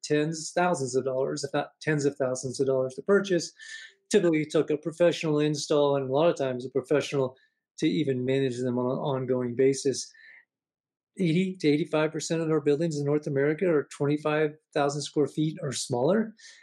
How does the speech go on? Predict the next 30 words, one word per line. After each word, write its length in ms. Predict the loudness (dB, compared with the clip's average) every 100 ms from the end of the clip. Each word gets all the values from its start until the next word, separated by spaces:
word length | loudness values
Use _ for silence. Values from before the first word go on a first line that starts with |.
| _
And 160 | -2 2
there 100 | 4
was 180 | 2 2
no 260 | 2 4
system 520 | 4 0 -2 0 0 2
that 180 | 0 -4
really 460 | -2 2 4 2
fit 400 | -2 -2 -2 0
the 100 | 0
bill 440 | 2 4 4 2 -4 -4
for 120 | -4 -2
that 240 | -2 -2 -2
size 360 | -4 0 0
building. 400 | 0 2 2 0 -14 _
And 100 | -4
when 100 | -2
I 160 | -2 -2
say 200 | -2 0
fit 240 | 2 0 0
the 80 |
bill, 300 | 2 4 4
I 160 | 4 0 -4
literally 300 | 0 2 4
mean 160 | 2 2
the 80 | 2
utility 560 | 2 2 2 4 2
bill, 220 | -2 -10 -6
right? 200 | -4 -2
An 100 | 0
average 360 | 0 2 0 -2